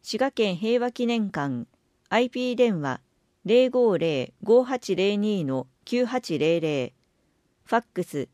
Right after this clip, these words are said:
零七四九四六の零三五零。第三十八回企画展示、戦争を描く。昭和初期に描かれた絵画を通して、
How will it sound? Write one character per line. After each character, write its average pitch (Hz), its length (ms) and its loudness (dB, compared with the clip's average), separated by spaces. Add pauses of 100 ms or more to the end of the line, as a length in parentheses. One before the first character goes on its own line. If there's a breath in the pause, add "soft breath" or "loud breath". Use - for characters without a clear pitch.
(320)
零 233 220 2
七 240 260 0
四 180 300 -2
九 165 340 -2 (240)
四 214 240 0
六 214 280 -2
の 131 200 -4 (300)
零 226 180 4
三 247 320 -2
五 160 240 0
零。 151 340 -2 (1400)
第 240 220 2
三 247 260 -2
十 196 220 0
八 - 260 -10
回 175 280 -2 (100)
企 - 100 -18
画 233 220 -2
展 196 280 0
示、 127 220 -6 (380)
戦 240 220 -2
争 214 380 2
を 214 100 2
描 175 260 -2
く。 - 220 -10 (840)
昭 262 240 2
和 269 80 4
初 269 180 -4
期 254 120 -2
に 180 180 0
描 226 140 0
か 254 100 0
れ 226 100 2
た 185 120 -2
絵 254 260 0
画 202 160 2
を 165 80 2
通 180 240 0
し - 160 -8
て、 135 220 -4